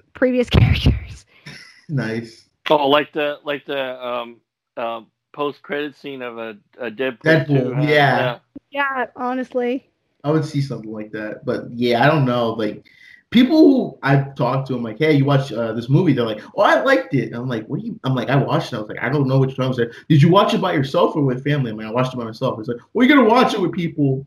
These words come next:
Speaker 2: to get a laugh." I'm like, "Do you guys think that's true? Did you guys watch this by yourself or?"
Speaker 1: I did watch it by myself.
Speaker 3: Oh, yeah, I watched it by myself.
Speaker 2: Are we just too critical of Adam
Speaker 3: Uh,
Speaker 2: Sandler?
Speaker 3: I don't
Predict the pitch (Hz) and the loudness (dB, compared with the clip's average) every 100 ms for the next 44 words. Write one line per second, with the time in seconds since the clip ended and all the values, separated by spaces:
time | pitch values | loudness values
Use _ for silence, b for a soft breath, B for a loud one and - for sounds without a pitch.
0 | _ 151 139 135 151 127 143 160 120 113 | _ 4 4 4 -2 0 -4 -4 -8 -8
1 | - 190 247 - 226 214 214 220 220 - | -2 2 2 2 0 -6 -4 -8 -8 -10
2 | _ - 139 185 175 180 180 170 175 175 | _ 0 4 4 4 0 -2 -2 -2 -2
3 | 170 160 139 120 113 _ - 294 277 269 | -4 -4 -2 -4 -8 _ 0 2 0 -4
4 | 277 262 247 285 233 233 226 226 220 226 | -2 -2 -6 -6 -6 -6 -8 -10 -12 -12
5 | - _ _ - 117 117 113 135 131 - | -14 _ _ -20 -12 -4 0 0 -2 -6
6 | 101 104 101 107 107 _ _ _ _ - | -12 -12 -16 -18 -18 _ _ _ _ 0
7 | 139 147 208 208 202 247 143 190 180 180 | 4 6 4 2 2 2 2 0 -2 -4
8 | 185 180 175 143 139 147 139 - 147 110 | -6 -6 -2 2 2 2 0 -4 0 4
9 | 123 120 113 | 4 2 -4